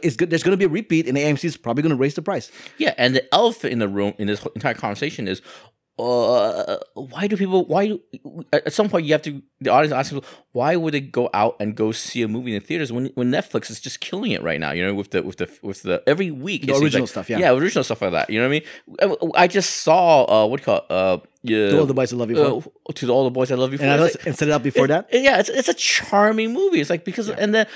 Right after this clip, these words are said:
Speaker 2: I, before I came to do this podcast, I was, I restarted watching American Vandal because American Vandal season two
Speaker 1: Right.
Speaker 2: trailer came out.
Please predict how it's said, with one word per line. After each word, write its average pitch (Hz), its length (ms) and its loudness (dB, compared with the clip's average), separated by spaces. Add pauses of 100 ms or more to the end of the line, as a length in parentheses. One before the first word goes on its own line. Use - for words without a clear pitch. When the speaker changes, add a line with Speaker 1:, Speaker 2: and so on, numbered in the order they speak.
(160)
Speaker 2:
I, 185 140 8
before 170 260 0
I 185 60 4
came 185 220 0
to 170 100 -4
do 147 160 -6
this 151 100 0
podcast, 165 320 -2
I 135 60 2
was, 127 280 -4
I 123 100 6
restarted 131 580 -2
watching 113 320 2
American 104 320 0
Vandal 85 280 -2
because 104 180 -8
American 95 340 -2
Vandal 90 200 -2
season 95 280 -12
two 92 340 -8 (260)
Speaker 1:
Right. 107 220 -6
Speaker 2:
trailer 107 260 2
came 143 220 -4
out. 151 160 -2